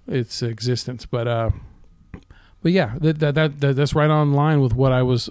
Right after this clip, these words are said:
uh, what, what I saw. My impression of it is this movie's a nine because this movie's fucking art.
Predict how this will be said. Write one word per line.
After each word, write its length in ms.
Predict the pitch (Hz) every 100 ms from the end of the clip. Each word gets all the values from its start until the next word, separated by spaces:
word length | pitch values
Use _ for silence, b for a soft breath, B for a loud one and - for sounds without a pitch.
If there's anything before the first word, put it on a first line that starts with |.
| -
uh, 140 | 127
what, 320 | 131 131 131
what 180 | 135 131
I 100 | 123
saw. 300 | 117 139 123
My 160 | 110 117
impression 360 | 113 135 120 127
of 120 | 110
it 100 | 113 B B B
is 100 | -
this 140 | 127 120
movie's 240 | 135 120
a 40 | 117
nine 380 | 120 120 107 101
because 300 | 117 127 113
this 140 | 123
movie's 320 | 123 131 123 -
fucking 320 | - 117 110
art. 300 | - 110 -